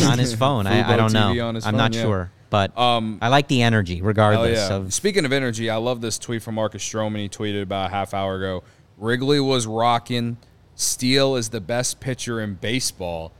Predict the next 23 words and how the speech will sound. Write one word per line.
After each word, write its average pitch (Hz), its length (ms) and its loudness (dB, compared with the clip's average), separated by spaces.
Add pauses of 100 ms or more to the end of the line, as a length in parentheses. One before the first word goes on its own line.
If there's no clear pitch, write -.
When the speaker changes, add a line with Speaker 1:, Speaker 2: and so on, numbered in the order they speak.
(160)
Speaker 2:
Seiya 147 680 0
timely 151 540 -6
knock. 120 480 -4 (400)
Speaker 1:
Yes. 110 200 -2
Speaker 2:
Happ 143 360 0 (120)
with 123 320 -8
the 117 140 -4
clutch 131 540 -4
long 131 500 -2
ball. 104 440 -2 (360)
Mervis 123 760 2
first 123 440 -4
big 120 220 -4
league 117 460 -4
hit 107 340 -4
in 101 160 -8
R 101 180 -4
B 95 160 -6
I. 98 280 -4 (360)
Lights 117 840 0 (220)
show, 98 680 -4 (300)
light 135 220 -4
show 87 420 -8